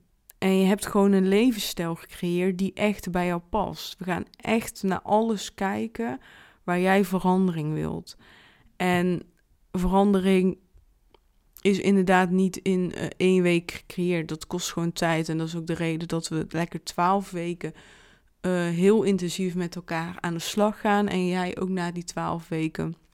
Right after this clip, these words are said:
zelf door kan gaan om nog verder je levensstijl te creëren die jij echt wil. En daarom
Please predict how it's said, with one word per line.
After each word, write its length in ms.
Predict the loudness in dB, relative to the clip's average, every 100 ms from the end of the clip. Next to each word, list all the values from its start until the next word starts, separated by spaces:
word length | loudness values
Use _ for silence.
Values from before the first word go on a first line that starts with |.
| _ _ _ _ -20 -10
zelf 560 | 0 6 6 4 0 -16 -20 -20 _ _
door 380 | -4 4 4 4
kan 220 | 2 0
gaan 440 | 0 0 0 0 -2
om 240 | -2 2
nog 200 | 2 4
verder 340 | 4 4 4
je 140 | 2 2
levensstijl 640 | 2 2 0 -4 -4 -6
te 100 | -6
creëren 500 | -10 -4 0 0 0
die 100 | -2
jij 160 | -2 -2
echt 360 | -4 -4 -6 -10
wil. 340 | -8 -6 -8 -14 -20 -8
En 120 | -4
daarom 480 | 0 0 0 -2 -4